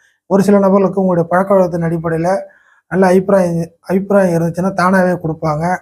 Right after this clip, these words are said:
ஒரு சில நபர்களுக்கு லாங் டேர்மா, சில பேர் பிட்டு பிட்டா வேலை பார்த்துட்டு இருப்பாங்க. அது இல்லாம சில நபர்களுக்கு லாங் டேர்மா ஒரு நல்ல பெரிய ப்ராஜெக்ட், வேலை, அந்த மாதிரி விஷயங்கள் வந்து மாட்டும். இதெல்லாம் வந்து ச-, துலா ராசி அந்த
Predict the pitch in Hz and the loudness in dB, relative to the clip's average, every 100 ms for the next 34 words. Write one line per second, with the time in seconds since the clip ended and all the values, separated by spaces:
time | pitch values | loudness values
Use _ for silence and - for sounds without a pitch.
0 | _ _ _ _ 185 208 214 202 196 190 | _ _ _ _ 0 2 4 2 2 0
1 | 175 196 165 170 240 220 208 196 180 175 | 0 0 0 2 2 2 2 0 0 -6
2 | - _ _ _ - 175 180 185 170 180 | -12 _ _ _ -6 -4 -4 -6 -4 -4
3 | 170 185 180 165 156 147 147 139 147 180 | 0 2 2 2 -2 -4 -6 -6 -4 -4
4 | 202 _ _ _ _ - 156 170 190 208 | -8 _ _ _ _ -8 -2 2 4 4
5 | 226 196 190 185 196 185 170 208 175 190 | 2 2 2 2 2 0 0 -2 0 2
6 | 240 214 214 196 208 226 - _ - _ | 2 2 0 2 0 -4 -10 _ -20 _
7 | - 180 185 196 202 190 196 190 185 190 | -6 -2 2 2 2 2 0 0 0 0
8 | 170 175 175 180 165 170 170 151 165 156 | -2 -2 -2 -2 -4 -4 -6 -8 -8 -6
9 | 151 147 143 147 - 185 202 - _ _ | -6 -4 -2 -2 -2 -2 -2 -6 _ _
10 | _ _ 208 220 247 254 220 254 - 208 | _ _ 2 4 4 2 0 -2 -2 -4
11 | 196 175 165 156 190 214 226 214 208 202 | -6 -6 -8 -8 -2 2 2 2 0 -4
12 | 208 - _ _ _ _ _ _ - 180 | -4 -10 _ _ _ _ _ _ -10 -6